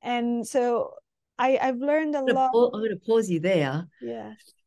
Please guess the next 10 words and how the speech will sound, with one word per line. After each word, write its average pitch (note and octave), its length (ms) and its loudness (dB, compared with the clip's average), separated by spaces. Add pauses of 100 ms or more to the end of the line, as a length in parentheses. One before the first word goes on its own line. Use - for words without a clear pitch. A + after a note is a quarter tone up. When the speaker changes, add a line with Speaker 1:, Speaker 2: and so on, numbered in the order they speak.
(180)
Speaker 2:
'Cause F3 100 -2
it's F3+ 140 0
a F3 60 0
similar G3 320 2
system F3+ 420 -6
in E3 100 -2
the D3 100 0 (120)
U F#3 80 0
S, D3 460 -2 (340)
and G3+ 320 0